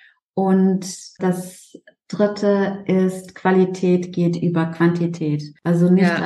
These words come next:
Speaker 1: dass man glaubt, okay, man muss jetzt tausend Artikel, ähm, tausend Social Media Posts und Sto-, in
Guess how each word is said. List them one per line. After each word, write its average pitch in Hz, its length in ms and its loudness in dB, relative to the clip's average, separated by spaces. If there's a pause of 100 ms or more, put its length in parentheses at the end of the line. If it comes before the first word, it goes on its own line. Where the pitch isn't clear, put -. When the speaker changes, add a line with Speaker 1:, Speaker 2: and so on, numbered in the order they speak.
(120)
Speaker 1:
dass - 80 -20
man 180 200 -2
glaubt, 180 380 0
okay, 175 260 0
man 175 220 4
muss 175 160 -2
jetzt 170 320 -4 (180)
tausend 196 460 2
Artikel, 175 800 -4
ähm, 175 420 0
tausend 175 420 -2
Social 175 360 -4
Media 170 320 -2
Posts 170 600 -2
und 185 260 0
Sto-, - 300 -8
in 185 340 0